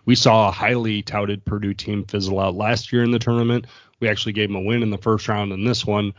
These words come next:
Um, I lean Texas, but I can be bought if, if, if, uh, if you got a Purdue nugget for me.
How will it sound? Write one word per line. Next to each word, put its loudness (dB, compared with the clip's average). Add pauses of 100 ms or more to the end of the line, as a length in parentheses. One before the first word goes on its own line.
(360)
Um, -2 (560)
I 2
lean 0
Texas, -2
but -10
I 0
can -4
be 0
bought 0
if, -6
if, -4 (180)
if, -4
uh, 0 (260)
if -6
you 0
got 0
a -2
Purdue 0
nugget -6
for -8
me. -14